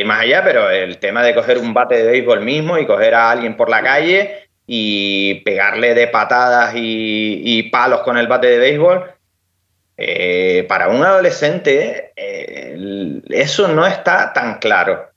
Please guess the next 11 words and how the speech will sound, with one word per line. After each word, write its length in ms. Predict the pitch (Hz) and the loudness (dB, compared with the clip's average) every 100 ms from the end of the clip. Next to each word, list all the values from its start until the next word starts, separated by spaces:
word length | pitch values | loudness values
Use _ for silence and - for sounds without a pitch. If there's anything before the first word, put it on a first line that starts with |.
| _ _ - | _ _ -4
Ellos 240 | 117 151 | -2 -2
piensan 420 | - 214 214 190 | 0 0 2 0
que 80 | 165 | 2
ese 140 | 156 165 | 0 0
comportamiento 1080 | 156 151 143 - 151 208 190 175 202 240 - | 0 0 2 0 0 -2 -2 0 0 -2 -2
que 120 | 117 | -2
han 140 | 123 | 0
usado 400 | 147 151 156 147 | -2 0 2 4
tanto, 600 | 143 151 131 113 90 - - _ _ _ _ - - | 2 0 -2 -2 -2 -4 -12 _ _ _ _ -6 -4
eh, 520 | 113 104 95 92 87 | -2 0 2 0 -2
jugando, 800 | 110 120 135 170 139 147 - - | 0 2 2 0 0 -2 -2 -10